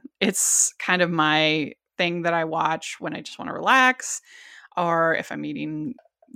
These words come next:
dinner or whatever. <laughs> Like, my, my tenants who live underneath me, I think they think I'm obsessed, which I maybe am. I love Food Network,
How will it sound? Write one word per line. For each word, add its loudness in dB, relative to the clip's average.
dinner 2
or -6
whatever. -8
<laughs> -12
Like, -2
my, 4
my 6
tenants 2
who 0
live 0
underneath -2
me, 0
I -2
think -4
they -10
think -8
I'm -4
obsessed, -6
which -4
I 4
maybe 0
am. -6
I 6
love 4
Food 0
Network, 0